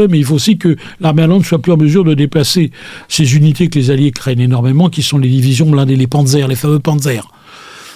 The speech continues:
Donc S-, Staline dit oui, parce qu'il voit tout de suite, c'est un homme stratégiquement très intelligent, il voit tout de suite l'immense opportunité qui s'ouvre. Car si les Américains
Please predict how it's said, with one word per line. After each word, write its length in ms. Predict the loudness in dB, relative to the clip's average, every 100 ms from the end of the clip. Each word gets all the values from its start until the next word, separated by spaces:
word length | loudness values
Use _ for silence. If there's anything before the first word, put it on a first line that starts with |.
| -6 -2
Donc 120 | 0
S-, 180 | -2 -6
Staline 440 | -6 0 2 4
dit 140 | 4 4
oui, 260 | 4 2 -2 -20 -20 -20 -20 _ _ _ _ -20 -8
parce 160 | -4 -2
qu'il 100 | -2
voit 140 | 0
tout 120 | 0
de 60 | 0
suite, 400 | 2 0 -2 -20 _ _ _ -10
c'est 100 | -4
un 60 |
homme 180 | -4 -4
stratégiquement 680 | -10 -10 -6 -4 -6 -6 -8
très 280 | -4 -4 -4
intelligent, 420 | -6 -6 -6 -6 -4
il 80 |
voit 140 | -2 -2
tout 100 | -4
de 60 |
suite 180 | -6 0
l'immense 460 | 4 4 4 2 0
opportunité 640 | -4 -6 -4 -2 -2 -4
qui 120 | -4
s'ouvre. 360 | -8 -8 -16 -20 _ _ _ _ -20 -18 -20 -10
Car 140 | -6 -2
si 240 | 2 2
les 160 | 4 4
Américains 560 | 2 2 0 0 0